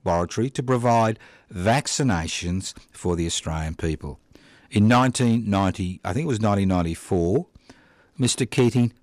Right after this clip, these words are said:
privatised the C S S L for about two hundred and fifty-two million dollars. It's now worth billions of dollars. But let's not worry about the economic disaster. When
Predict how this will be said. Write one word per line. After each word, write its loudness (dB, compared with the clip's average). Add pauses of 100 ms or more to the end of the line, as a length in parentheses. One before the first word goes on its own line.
privatised -2 (400)
the -12
C 2
S -2 (340)
S -2
L 0 (500)
for 4
about 2
two 0
hundred 0
and -6
fifty-two -2
million 0
dollars. -2
It's -8
now 4
worth 2 (180)
billions 0
of -14
dollars. -8 (200)
But -2
let's 0
not -4
worry 4
about 2
the -2
economic 0 (340)
disaster. 0 (720)
When 2